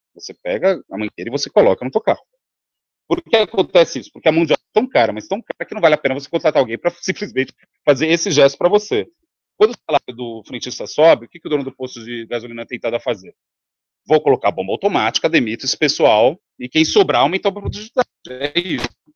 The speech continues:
Então, esse era o jogo. Eu, eu falo que é meio errado porque eu descobri que tem uma lei que proíbe que pessoas peguem na mangueira. Esse país é incrível, né? Mas é,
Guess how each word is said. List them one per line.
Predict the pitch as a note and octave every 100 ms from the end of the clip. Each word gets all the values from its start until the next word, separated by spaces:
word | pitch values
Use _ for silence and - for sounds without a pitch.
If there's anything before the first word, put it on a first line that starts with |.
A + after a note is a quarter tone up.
| _ _ _ _ _
Então, | - G3
esse | A3+ A3+
era | A3
o |
jogo. | F#3 B2+ G2 E2 G2+ A2+ A2+
Eu, | A2
eu | G#2+
falo | D3+ C#3
que | C3+
é |
meio | A#2 A2+
errado | A2 B2+
porque | - C3
eu |
descobri | - A#2 B2
que | -
tem | C#3
uma | C3+
lei | A2+ A2+ B2 C3+ _ _ _ _ _ _
que | B2
proíbe | - D3+ C#3 E3 C#3+
que | - D#3+ D3+
pessoas | D3+ C#3 - D#3 D#3 -
peguem | - D3+ C#3 D3
na | D3
mangueira. | D3+ A#2 A#2 A2 G#2+ A#2
Esse | D3 -
país | - C3 A#2+
é |
incrível, | G#2+ _ G2+ G2 F#2+
né? | F#2 F#2 _ _ _ _ _ _
Mas | A2 B2+ C3+ C3+ A2+
é, | D3 C#3+ C#3 C3+ B2+ A#2+ A#2 A#2 A2+ A2 G#2+ G#2